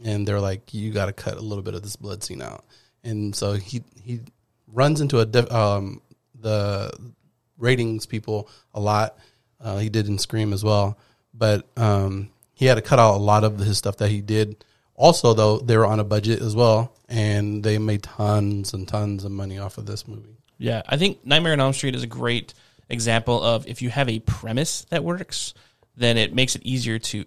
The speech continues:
Speaker 2: execute.
Speaker 1: Right.
Speaker 2: You know, the, uh, the point that you were making about, like, everybody has to fall asleep.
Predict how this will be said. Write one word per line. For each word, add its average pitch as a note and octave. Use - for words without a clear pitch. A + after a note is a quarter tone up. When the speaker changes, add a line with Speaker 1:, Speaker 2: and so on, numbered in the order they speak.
Speaker 2:
execute. E2
Speaker 1:
Right. -
Speaker 2:
You A#2
know, A2
the, B2
uh, A#2
the A#2
point B2+
that A#2
you A2
were A#2
making A2+
about, A2
like, G#2+
everybody A2+
has A2
to -
fall G#2
asleep. D2+